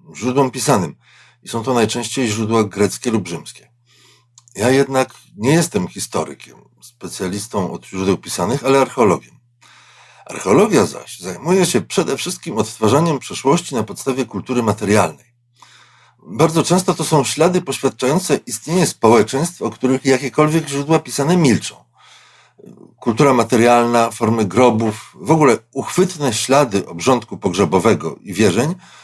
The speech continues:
stają się podstawą do wyróżnienia przez archeologów tak zwanych kultur archeologicznych –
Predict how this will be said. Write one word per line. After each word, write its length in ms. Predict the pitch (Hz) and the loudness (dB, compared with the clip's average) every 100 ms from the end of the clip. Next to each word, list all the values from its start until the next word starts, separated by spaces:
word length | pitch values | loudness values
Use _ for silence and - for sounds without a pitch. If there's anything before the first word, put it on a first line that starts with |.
| - - - | -20 -20 -12
stają 400 | - - 143 156 | -2 2 2 0
się 160 | - | -4
podstawą 760 | - - - - 190 113 87 87 | -4 -4 -2 0 2 2 -2 -2
do 120 | 95 | -2
wyróżnienia 540 | 98 110 107 135 107 | 2 2 2 4 2
przez 200 | 87 92 | 0 0
archeologów 600 | 98 85 104 98 120 151 | 0 2 4 4 2 -2
tak 140 | - 107 | -6 -4
zwanych 360 | 117 127 - | 0 -2 -4
kultur 360 | - 196 - 92 | -2 -2 0 -2
archeologicznych – 800 | 85 - 80 73 - - _ _ | -4 -4 -6 -6 -12 -16 _ _